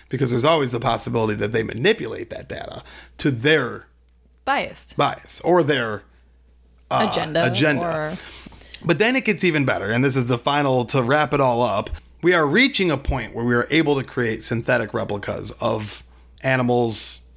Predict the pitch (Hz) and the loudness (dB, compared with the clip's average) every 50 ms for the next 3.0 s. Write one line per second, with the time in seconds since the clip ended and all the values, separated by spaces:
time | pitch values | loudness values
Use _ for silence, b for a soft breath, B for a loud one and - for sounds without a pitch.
0 | - - - - 131 127 113 - 123 117 117 117 113 104 - - - _ _ - | -20 -12 -4 0 0 0 2 2 0 2 2 2 0 0 -4 -12 -20 _ _ -6
1 | 120 113 107 - - 107 95 - - - - - - - - - - 226 254 277 | -4 -2 -2 -2 -2 -2 -4 -8 -10 -12 -12 -14 -14 -16 -10 -4 -2 0 2 2
2 | 285 339 330 330 330 320 339 302 269 262 262 247 214 - - - - - - - | 4 4 4 2 2 0 2 2 4 4 4 4 2 0 -2 -6 -10 -16 -20 -20